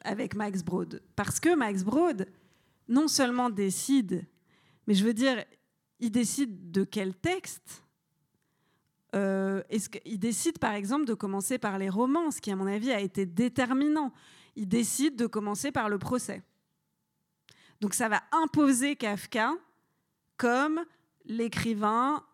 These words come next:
d'un rapport au pouvoir et à la politique. On est quand même à l'aube des années trente. C'est très malin de sa part. Euh, et, et, et,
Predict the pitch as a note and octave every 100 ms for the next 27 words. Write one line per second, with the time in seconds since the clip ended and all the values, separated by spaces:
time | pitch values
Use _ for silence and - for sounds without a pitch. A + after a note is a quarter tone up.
0 | - _ - E3+ A#3 A3 G#3+ G3 A#3 A3+
1 | G#3+ - C4 A#3+ A3+ G3 F#3+ F#3+ F#3 F#3
2 | A#3 B3+ C#4 - G#3+ - - _ _ _
3 | _ _ _ G3+ G3 F#3+ G#3 B3 A3 G#3
4 | B3+ A3 A#3 G#3+ G#3+ A#3+ - - C4 -
5 | - - _ _ _ - - F#3 A3 G#3
6 | A#3 C#4 A3+ - F3+ F#3 - _ _ _
7 | _ _ _ _ _ - - _ _ -
8 | G3+ G#3 G#3 - A3 - G#3 -